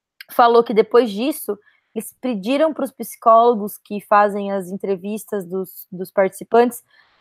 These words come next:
criarem um teste de perfil psicológico pra conseguir separar, é, dentro das pessoas que estavam se candidatando, quem era Davi e quem era Golias, pra poder montar a temporada dessa forma. Eu achei bem interessante essa história que o Jeff contou.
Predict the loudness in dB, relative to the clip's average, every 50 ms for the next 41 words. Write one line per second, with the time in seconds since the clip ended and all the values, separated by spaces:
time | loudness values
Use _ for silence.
0 | _ _ -2 2 4 6 6 6 6 6 4 2 -2 -4 -6 -2 2 4 6 6
1 | 4 4 0 -6 -6 -2 -2 -2 -2 -2 -6 -10 -10 -10 -12 -14 -10 -4 -2 0
2 | 2 2 2 2 0 -4 -8 -12 -6 -6 -4 -4 -4 -6 -8 -8 -10 -12 -12 -6
3 | -6 -4 0 2 4 6 6 6 6 4 2 -2 _ _ _ _ _ _ _ _
4 | _ _ 2 4 4 6 4 4 2 0 0 2 2 2 2 0 -4 -4 -6 -2
5 | 0 0 0 0 -2 -8 -10 -10 -12 -12 -14 _ -2 0 0 0 -2 -8 -12 -8
6 | -6 -6 -6 -4 0 0 0 0 0 -2 -2 -2 -4 -6 _ -6 -2 0 2 2
7 | 2 2 0 0 -2 -2 -2 -2 -2 -2 -2 -4 -2 0 2 2 2 2 2 2
8 | 2 2 0 -2 -2 -4 _ 2 4 4 4 4 2 0 2 2 2 2 0 0
9 | 2 2 2 2 2 -2 -6 -2 2 4 4 4 4 2 0 -2 -2 -4 -6 -6
10 | 0 2 4 4 4 2 -2 -6 -8 -12 _ _ _ _ _ _ _ 2 4 4
11 | 4 4 0 -2 0 0 0 0 0 -2 -2 0 0 0 -2 -2 -2 -2 -2 -2
12 | -4 -8 -12 -4 0 2 2 4 2 0 -2 -6 -10 -2 0 2 2 2 0 -6
13 | -6 -2 0 0 0 0 -4 _ -12 -10 -6 -4 -4 -4